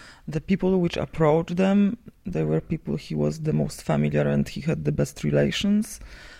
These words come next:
And the way he reacted, it was punching the girl into the face. And even though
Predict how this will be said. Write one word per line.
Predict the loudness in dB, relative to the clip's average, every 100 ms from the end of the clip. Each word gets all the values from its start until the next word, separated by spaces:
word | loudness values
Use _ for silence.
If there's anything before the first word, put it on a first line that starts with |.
| -14 -2
And | 0 0
the | 0 2 4
way | 4
he | 2 2
reacted, | 2 4 2 -4
it | -10
was | -10
punching | -2 -2 0 -2 0 0 -2 -6
the | -4 -2 0 0
girl | 0 0 0 -2
into | -2 -4
the | -2 0
face. | 2 2 2 -2 -10 -8 -8 -8 -12 -8 0
And | 0 0
even | 0 4 6 8
though | 8 6 6 4 2